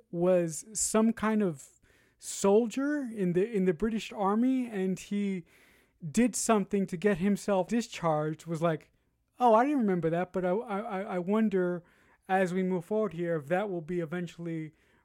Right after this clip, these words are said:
revealed. But the one thing that was running through my head as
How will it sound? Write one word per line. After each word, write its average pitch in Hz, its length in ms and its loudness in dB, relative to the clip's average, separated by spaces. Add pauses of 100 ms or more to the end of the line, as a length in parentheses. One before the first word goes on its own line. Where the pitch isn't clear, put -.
(100)
revealed. 170 520 0
But 160 120 -8
the 202 80 0
one 294 260 0
thing 311 220 0
that 208 320 0 (180)
was 180 240 4
running 240 220 6
through 233 160 0
my 208 180 2
head 170 640 2 (160)
as 208 640 -2